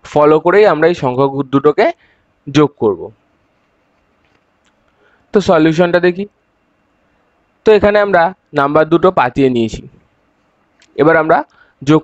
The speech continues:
করব। তো রুল অনুযায়ী জিরো আর জিরো যোগ করলে হয় জিরো, কোনো ক্যারি জেনারেট হয় না। এখানে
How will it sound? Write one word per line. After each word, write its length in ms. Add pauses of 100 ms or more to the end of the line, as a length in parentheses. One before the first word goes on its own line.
করব। 180 (720)
তো 60 (120)
রুল 180 (120)
অনুযায়ী 320 (220)
জিরো 200 (100)
আর 80 (100)
জিরো 160 (100)
যোগ 100 (100)
করলে 240
হয় 140 (440)
জিরো, 220 (460)
কোনো 120 (100)
ক্যারি 260
জেনারেট 300
হয় 140
না। 60 (800)
এখানে 180